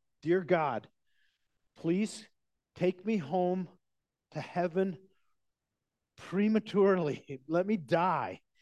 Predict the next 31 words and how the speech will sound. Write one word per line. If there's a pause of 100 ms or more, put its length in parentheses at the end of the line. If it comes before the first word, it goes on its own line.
(260)
before
I
commit
adultery
against
my
wife (400)
and
scandalize (440)
my
church." (1200)
And
all
the
other
pastors
would
say,
"Amen,
me
too." (1120)
And
it
was
their (280)
agreement (680)
that
it
would
be
worse